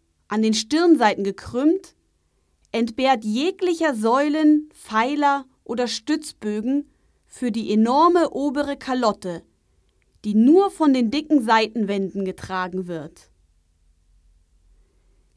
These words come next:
In der Mitte steht ein Springbrunnen aus Marmor,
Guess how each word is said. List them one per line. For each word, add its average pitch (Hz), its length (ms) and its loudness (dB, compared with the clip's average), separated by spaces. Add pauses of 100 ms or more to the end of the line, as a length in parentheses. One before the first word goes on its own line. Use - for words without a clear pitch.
In 226 160 0
der 220 120 4
Mitte 330 320 0 (120)
steht 269 320 -4
ein 220 140 -2
Springbrunnen 311 960 0
aus 226 220 -4
Marmor, 202 680 -2